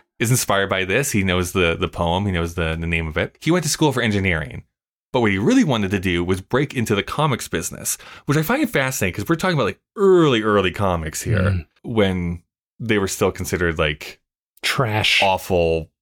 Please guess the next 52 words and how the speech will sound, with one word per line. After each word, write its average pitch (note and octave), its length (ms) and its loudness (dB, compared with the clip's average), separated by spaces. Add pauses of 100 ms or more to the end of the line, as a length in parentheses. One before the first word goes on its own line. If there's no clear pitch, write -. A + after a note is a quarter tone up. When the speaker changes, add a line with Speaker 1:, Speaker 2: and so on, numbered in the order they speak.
(200)
Speaker 1:
trash E2+ 640 0
Speaker 2:
Mm-hmm. - 120 -4
Speaker 1:
things. D2 340 -6 (340)
Speaker 2:
Smut. - 640 0 (140)
Speaker 1:
Uh, G#2 440 0
he D3 100 2
got A3 120 4
to G#3 80 2
start D3 360 0
doing A#2+ 240 2 (100)
lettering A#2+ 380 0
for G#2+ 200 -2
other G2+ 180 2
comic G2 420 -4
artists. D#2+ 340 -4
So F2 200 -2
he G2 100 -6
was F#2 120 -2
the F#2+ 60 -8
guy F2+ 140 2
who E2+ 120 -4
was D#2+ 120 -8
actually E2+ 260 -2
writing E2 360 -2
the E2+ 100 -2
dialogue E2 560 0
balloons, E2 420 -2
basically. E2+ 600 -6 (180)
Um, A2+ 280 -2
he D#3 120 4
kept - 200 0
submitting C#3+ 340 2
his A2+ 140 0
own A#2 200 0
ideas, G2 480 0
though. D#2+ 420 -2
All B2 220 2
of B2+ 100 0
those A2 260 2
would G#2+ 120 2
be G#2 160 2
rejected F2+ 560 -2
by E2+ 160 0
the D#2 100 -4
Chicago E2+ 520 -2
Tribune, E2 520 -4
who F#2 100 -2
he D#2+ 60 -2
was E2 120 -4
working E2 320 -6
for, F2 320 0
until C3+ 680 0